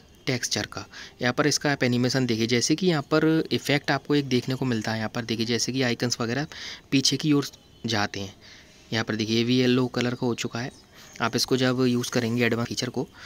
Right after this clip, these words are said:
तो आप खुद देखेंगे। यहाँ पर आप देखिए कुछ इस तरीके से इफेक्ट आपको देखने को मिलता है। जैसे अगर मैं इसको ऑफ करता हूँ फिर आप देखिए इसका इफेक्ट, ठीक है।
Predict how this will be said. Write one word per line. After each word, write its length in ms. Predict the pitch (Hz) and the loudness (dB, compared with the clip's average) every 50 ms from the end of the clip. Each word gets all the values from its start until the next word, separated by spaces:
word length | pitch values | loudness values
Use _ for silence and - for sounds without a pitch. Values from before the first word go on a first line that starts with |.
| - - - - - - - - | -18 -18 -18 -20 -20 -20 -10 -4
तो 60 | - 117 | -2 -2
आप 160 | 113 - - | -2 -2 -4
खुद 140 | - 123 113 | -6 -6 -2
देखेंगे। 460 | 113 117 104 - 107 101 104 120 170 - - - - - - - - - - - - - | -2 -4 -4 -4 -6 -6 -6 -8 -10 -12 -16 -20 -20 -20 -20 -20 -20 -20 -20 -20 -10 -6
यहाँ 120 | - 131 127 | -6 -4 -2
पर 120 | - 135 | 0 0
आप 80 | 135 123 | 0 0
देखिए 320 | 120 113 104 - - 104 | -2 -4 -4 -2 -4 -4
कुछ 220 | - - 139 131 - | -4 -2 -4 -4 -4
इस 100 | 123 - | -4 -4
तरीके 300 | - 131 131 127 123 127 | -2 0 0 0 0 0
से 120 | 120 - 139 | 0 0 -2
इफेक्ट 340 | 127 - 123 120 - - 127 | -2 -2 -4 -4 -4 -4 -6
आपको 200 | 120 - - 127 | -6 -4 -4 -2
देखने 260 | 123 117 - 131 131 | -2 -2 -2 -2 -2
को 80 | 127 | -2
मिलता 260 | 123 120 117 110 - 123 | -2 -2 -2 -4 -4 -4
है। 80 | 127 | -2
जैसे 280 | 123 120 117 - - 151 | 0 0 0 2 2 2
अगर 120 | 151 147 | 2 2
मैं 100 | 151 147 | 0 -2
इसको 240 | 139 - - 156 147 | -2 -2 0 0 0
ऑफ 160 | 131 123 - - | 0 0 -2 -4
करता 260 | 135 123 - - 117 | -4 -2 -2 -2 -4
हूँ 100 | 135 135 | -4 -4
फिर 160 | - 131 123 | -2 0 0
आप 100 | 117 110 | 0 0
देखिए 320 | 110 110 101 - - 104 | -2 -4 -4 -2 -2 -2
इसका 260 | 104 - - 113 110 107 | -2 -2 -4 -6 -6 -8
इफेक्ट, 340 | 104 - 98 107 - - - - - - - - - - - - - - | -8 -8 -12 -12 -12 -16 -20 -20 -20 -20 -20 -18 -18 -18 -18 -12 -2 0
ठीक 120 | 165 160 | 2 2
है। 120 | 143 110 | 2 0